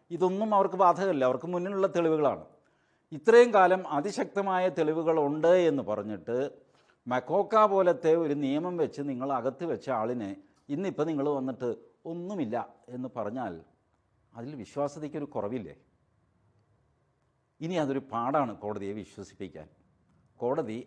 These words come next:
ആ ചാർജ് ഷീറ്റ് അക്സെപ്റ്റ് ചെയ്യാതെ തള്ളി എൻ ഐ എക്ക് തിരിച്ചു കൊടുത്തിരിക്കുകയാണ്. ഇനി പുതിയ അപേക്ഷയുമായിട്ട് എൻ ഐ എ വീണ്ടും കോടതിയെ സമീപിക്കണം. ഓരോന്നായിട്ട് ഇഴമുറിച്ച് പരിശോധിച്ച് കോടതിയെ ബോധ്യപ്പെടുത്തണം. എങ്കിൽ മാത്രമേ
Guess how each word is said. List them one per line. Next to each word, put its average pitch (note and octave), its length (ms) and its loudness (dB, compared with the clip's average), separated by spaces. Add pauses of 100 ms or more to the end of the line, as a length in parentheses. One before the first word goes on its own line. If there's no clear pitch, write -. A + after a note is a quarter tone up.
ആ A2 80 -6 (140)
ചാർജ് A2+ 280 -8
ഷീറ്റ് G#2 340 -10 (180)
അക്സെപ്റ്റ് - 380 -16
ചെയ്യാതെ F2 360 -12 (380)
തള്ളി G#2+ 340 -6 (200)
എൻ G#2+ 120 -10
ഐ C#3 80 -6 (100)
എക്ക് F2+ 160 -12 (100)
തിരിച്ചു D#3+ 260 -12
കൊടുത്തിരിക്കുകയാണ്. F2 640 -14 (1080)
ഇനി G3 140 0 (100)
പുതിയ F3+ 220 2 (100)
അപേക്ഷയുമായിട്ട് D#3 800 0 (180)
എൻ B2 80 -6 (100)
ഐ - 20 0 (100)
എ B2 40 -2 (100)
വീണ്ടും A2+ 240 -8 (100)
കോടതിയെ A2 360 -6 (100)
സമീപിക്കണം. G2 540 -10 (680)
ഓരോന്നായിട്ട് D#3 880 2 (220)
ഇഴമുറിച്ച് B2 600 -4 (100)
പരിശോധിച്ച് A2+ 580 -6
കോടതിയെ A2 500 -6 (120)
ബോധ്യപ്പെടുത്തണം. A2 600 -8 (400)
എങ്കിൽ F3+ 380 2 (140)
മാത്രമേ G3+ 340 2